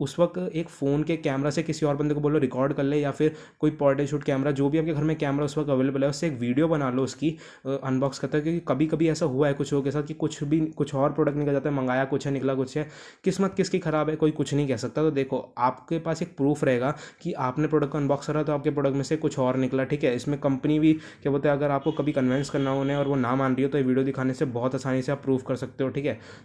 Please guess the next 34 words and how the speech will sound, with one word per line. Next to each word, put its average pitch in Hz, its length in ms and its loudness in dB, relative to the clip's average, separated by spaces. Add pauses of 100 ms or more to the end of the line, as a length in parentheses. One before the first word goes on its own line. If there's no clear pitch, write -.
तो 160 180 -4
इससे 165 280 -2
आप 156 300 0
अपने 156 220 -4
बना 135 220 -2
कर 139 120 -4
रखो। 147 160 0
वैसे 139 240 0
तो 147 120 -2
ऐसा 151 140 -4
होता 131 260 -2
नहीं 139 160 0
है, 147 80 0
ज़्यादातर 123 360 0
Flipkart 131 400 -4
के 143 60 -2
तो 143 100 -2
केसेस 131 340 -4
में 143 80 -2
मैंने 139 200 -2
देखा 127 180 -2
है 139 60 0
कि 143 80 -2
उनको 139 200 0
अगर 131 120 2
कोई 139 160 -2
कस्टमर 131 400 -4
केयर 135 160 0
भी 139 160 0
कॉल 127 260 0
करके 131 220 -2
बोल 127 240 0
देता 127 180 -2
है 147 100 -2